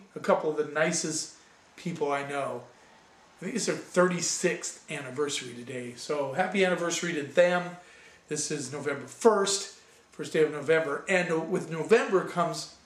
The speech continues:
we start thinking about Thanksgiving, not too far away.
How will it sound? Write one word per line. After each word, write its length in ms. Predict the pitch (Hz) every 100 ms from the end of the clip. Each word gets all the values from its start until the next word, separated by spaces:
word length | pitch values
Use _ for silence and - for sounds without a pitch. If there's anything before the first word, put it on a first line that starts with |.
| _
we 60 | 151
start 240 | 135 151
thinking 200 | 156 151
about 260 | 151 160 160
Thanksgiving, 800 | 185 185 - 233 220 165 156 151 - - - - - - - - -
not 200 | 143 -
too 100 | 185
far 240 | - 202
away. 600 | 196 208 185 160 156 156